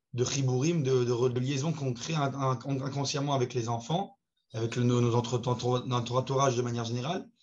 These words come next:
Et, euh, et justement, ils disent que des fois, il y a des mauvaises connexions et des bonnes connexions, et il faut créer un halal pour qu'en fait, permettre à l'autre de se conne-, reconnecter de la bonne manière. Est-ce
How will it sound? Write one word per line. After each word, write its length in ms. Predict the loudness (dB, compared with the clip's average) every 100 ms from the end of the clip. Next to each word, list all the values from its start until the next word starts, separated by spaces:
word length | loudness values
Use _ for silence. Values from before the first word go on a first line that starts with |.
| _ _ -20 -20 _
Et, 180 | 0 4
euh, 420 | 4 4 4 2 0
et 240 | 2 2
justement, 240 | 2 0 0
ils 80 | 0
disent 220 | -2 -2
que 80 | -2
des 180 | -2
fois, 260 | -2 -2 -2 -4 -2
il 80 |
y 40 | -2
a 40 |
des 80 | 0
mauvaises 300 | 2 2 0
connexions 400 | -2 -2 -2 -2
et 40 |
des 60 | -2
bonnes 180 | -2 -4
connexions, 440 | -2 -4 -4 -4
et 40 | -4
il 60 |
faut 140 | -4 -8
créer 180 | -6
un 120 | -4 -2 -2
halal 400 | 0 0 -2 -2
pour 320 | -4 -10 -8
qu'en 180 | -6 -2
fait, 200 | -4 -4 -14 -16 -2
permettre 400 | 2 4 4 2
à 60 | 2
l'autre 160 | 2
de 80 | 0
se 160 | -2 -2
conne-, 240 | -4 -4
reconnecter 640 | 0 0 0 -2 -2 -2 -2
de 120 | 0
la 160 | -2
bonne 200 | 0 -2
manière. 320 | 0 0 -2 -4 -10 _ _ _ _ _ _ _
Est-ce 100 | -20